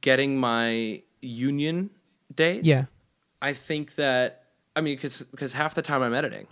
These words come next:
Speaker 1: you know, I get half my paycheck from working in my bedroom
Speaker 2: Yeah.
Speaker 1: editing stuff.
Speaker 2: Yeah.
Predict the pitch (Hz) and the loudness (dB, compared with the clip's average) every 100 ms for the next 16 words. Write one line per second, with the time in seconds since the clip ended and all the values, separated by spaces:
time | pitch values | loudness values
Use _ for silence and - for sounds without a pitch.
0 | - - 110 110 131 120 113 120 - 107 | -14 -8 -6 -4 -6 -6 -8 -8 -8 -8
1 | 120 120 113 - - 101 95 92 - _ | -6 -8 -8 -12 -14 -12 -12 -14 -16 _
2 | 120 107 - 101 95 95 98 92 135 147 | -8 -8 -8 -10 -8 -10 -10 -6 -4 2
3 | 165 143 - - - 127 110 - - 165 | 4 4 -2 -20 -12 -8 -8 -10 2 4